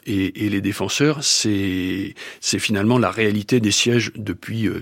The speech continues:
depuis le fond des âges. Et aujourd'hui,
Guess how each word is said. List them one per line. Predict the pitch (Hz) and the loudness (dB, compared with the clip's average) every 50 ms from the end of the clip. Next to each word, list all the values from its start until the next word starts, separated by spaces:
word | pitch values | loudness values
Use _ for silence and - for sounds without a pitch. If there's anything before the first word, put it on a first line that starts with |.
| - - | -10 -10
depuis | 104 - 110 - - 123 113 | -10 -10 -10 -6 -4 -2 -2
le | 101 87 | -2 -2
fond | - - 120 | 0 2 2
des | 104 101 92 95 | 2 2 0 0
âges. | 92 87 90 - - _ - - - - - - - - - - - - - - _ _ _ _ | -4 -4 -6 -8 -12 _ -16 -14 -12 -10 -10 -10 -10 -10 -10 -10 -12 -12 -14 -16 _ _ _ _
Et | - 113 113 110 104 92 - _ _ _ - | 0 4 4 6 4 4 2 _ _ _ -2
aujourd'hui, | 113 110 123 131 107 113 120 120 120 123 113 101 - | 2 6 6 6 6 4 4 6 6 6 6 4 0